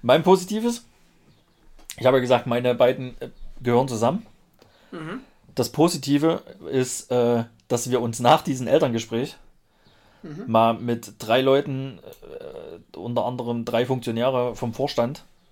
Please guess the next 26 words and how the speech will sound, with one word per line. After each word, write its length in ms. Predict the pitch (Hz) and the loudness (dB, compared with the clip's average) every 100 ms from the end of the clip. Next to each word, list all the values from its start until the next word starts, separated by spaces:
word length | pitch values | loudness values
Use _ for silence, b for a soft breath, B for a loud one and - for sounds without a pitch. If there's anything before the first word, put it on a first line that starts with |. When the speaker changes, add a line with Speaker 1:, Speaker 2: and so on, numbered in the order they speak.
| _ | _
Speaker 1:
zusammengestellt 640 | - 120 147 127 117 113 | -2 0 2 0 0 2
haben 220 | 113 117 | 0 -2
Speaker 2:
Mhm. 40 | 160 B B B B | -6 B B B B
Speaker 1:
und 140 | 107 110 | -4 -2
haben 140 | 113 | 0
innerhalb 340 | 123 127 120 113 | 0 0 0 -2
einer 80 | 107 | -2
halben 160 | 120 | -4
Stunde 240 | 113 120 113 | -4 -4 -4
eine 120 | 104 | -2
neue 200 | 110 110 | 0 0
Lösung 260 | 107 110 | 0 -2
gefunden. 380 | 95 92 92 92 - _ _ _ _ _ _ _ _ _ _ _ | -4 -6 -8 -10 -18 _ _ _ _ _ _ _ _ _ _ _
Speaker 2:
Mhm. 240 | 147 143 151 _ _ _ - | -18 -18 -20 _ _ _ 0
Speaker 1:
Was 220 | 117 - | 2 4
ja, 240 | 117 117 | 6 6
äh, 160 | 98 95 | 4 0
Speaker 2:
Ja. 160 | 95 92 - _ - | -4 -8 -20 _ 0
Speaker 1:
bei 80 | 110 | 0
der 120 | 107 | 2
Lok 260 | 120 - - | 0 0 0
doch 180 | 123 | 0
manchmal 360 | 123 127 127 104 | 0 -2 0 2
relativ 300 | 123 117 113 | 2 0 -2
lange 240 | 104 147 | -4 -2
dauert. 300 | 160 190 214 | -2 -4 -6